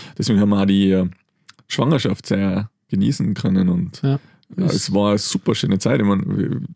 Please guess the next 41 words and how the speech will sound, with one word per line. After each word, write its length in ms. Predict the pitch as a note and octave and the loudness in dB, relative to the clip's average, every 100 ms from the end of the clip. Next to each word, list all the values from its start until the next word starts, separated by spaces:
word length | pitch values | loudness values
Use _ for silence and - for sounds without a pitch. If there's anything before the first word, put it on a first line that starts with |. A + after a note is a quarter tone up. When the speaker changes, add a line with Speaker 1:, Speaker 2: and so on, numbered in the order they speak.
| - | -10
Speaker 1:
das 140 | D3 - | -8 -4
ist 60 | |
jetzt 100 | F#2+ | -4
sicher 180 | - A#2+ | -2 -2
bei 140 | - G#2+ | -2 0
dir 120 | G#2 | 2
nicht 140 | G2 | 2
anders, 220 | G2+ A#2+ | 2 0
eben 180 | A2+ G2 | 0 2
wenn 140 | G2+ G#2 | 2 2
du 80 | |
das 160 | G2+ - - - - | 0 -2 -12 -18 -6
erste 220 | A2 G#2+ A2 | -2 0 0
Mal 60 | |
das 100 | G2+ | 0
Kind 420 | - A#2+ G#2+ - - | 0 -2 -2 -6 -8
spürst, 560 | - - B2+ B2+ B2 G#2 | -6 0 4 4 2 0
wenn's 280 | F#2+ - | 0 -4
tretet 560 | - - G#2+ - G#2 F#2+ | -4 0 2 2 0 0
oder 240 | G2 F#2+ F2+ B2 | 0 0 -2 -2
Speaker 2:
Ja, 140 | B2 | 0
ja, 100 | C3 | 0
Speaker 1:
wenn's 140 | A2+ C#3 | 0 2
sich 80 | |
Speaker 2:
voll. 140 | C3+ C#3 | 2 2
Speaker 1:
dreht 520 | G2 A2 B2+ C3 A2+ | 2 2 4 2 2
oder 240 | G#2 G#2 - - A#2+ | 2 2 -2 -6 0
Speaker 2:
Voll. 200 | B2 B2 _ - | 0 -2 _ -4
Speaker 1:
eben, 200 | G#2+ G2+ | 0 2
also 160 | G2 G2 | 2 -2
die 80 | |
Schwangerschaft 480 | F2+ G#2 G#2 A2 - | 0 0 0 -2 -2
war 180 | G#2 E2+ | -2 0
Wahnsinn, 680 | F2 B2+ C#3+ G#2 F2+ F2 F2+ - | 0 0 0 0 0 0 -4 -8
war 120 | A#2+ A2+ | -4 0
Speaker 2:
Ja. 80 | |
Speaker 1:
so 160 | B2 B2 | 2 2
entspannt 500 | A#2+ - A2 A2+ A#2 | 0 -2 -2 0 0
und 120 | F#2+ | 0
so 160 | - A#2 | 0 -2
fein. 500 | - F#2+ G2+ A2 | 0 0 2 0